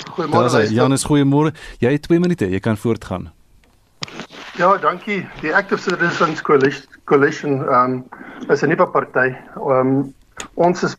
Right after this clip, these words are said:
Speaker 1: almal gemeenskapsgefokuste lede. Ehm, ons is deel van die gemeenskapspolisie forums, tariefbetalers, verenigings en so aan. En, ehm, ons is mense wat in die wijke bly. Ons is mense wat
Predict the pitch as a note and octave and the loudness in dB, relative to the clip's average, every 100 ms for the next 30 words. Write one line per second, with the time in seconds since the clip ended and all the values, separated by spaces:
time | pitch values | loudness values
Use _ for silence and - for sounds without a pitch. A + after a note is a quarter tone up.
0 | _ - E3+ E3+ D#3+ C#3+ C#3 - D#3 D3+ | _ 0 2 2 2 0 -4 -8 -2 0
1 | E3 - - D3 - - - - E3 - | 0 0 -2 -2 -6 -12 -8 -2 0 0
2 | D3 - - - - - - - - C#3+ | 0 -6 -12 -20 -20 -18 -18 -20 0 2
3 | C3+ C3+ B2+ C3+ C3+ C#3+ C3 C#3+ C#3+ C#3+ | 4 4 4 2 2 2 2 0 -4 -4
4 | C3 D3 C#3+ C#3+ B2+ B2 A#2+ - - - | 0 2 2 2 0 0 -4 -14 -14 2
5 | C3+ C3 B2+ B2+ A#2 - - - D3 C#3+ | 4 6 4 0 -2 -4 -4 0 2 2
6 | C#3+ C#3+ - C#3+ C#3 C#3 - D#3+ D3+ C#3+ | 2 -4 -2 -2 -2 -2 0 4 4 2
7 | C#3 - C#3+ C3 C3+ C#3+ - _ _ _ | 0 -4 -2 -2 -4 -8 -8 _ _ _
8 | _ _ _ _ _ - C#3+ C#3 C3+ - | _ _ _ _ _ 0 2 4 0 -4
9 | D3 C3 - C#3 - - C#3+ C3+ B2 - | -2 0 0 -2 0 0 2 0 -2 -4
10 | - - - - - D3+ D3+ D#3+ E3 - | -6 -20 -20 -6 0 2 4 2 2 -4
11 | _ - - - - - G#3 A3 F3 F#3+ | _ -18 -16 -12 -4 0 2 2 0 0
12 | F#3+ E3+ E3+ D#3 C3 C#3 C3 B2+ B2+ C#3+ | 0 -2 -2 0 0 0 0 0 0 -2
13 | C#3 D3 D#3 D#3+ C#3+ C#3 | -2 0 0 2 2 2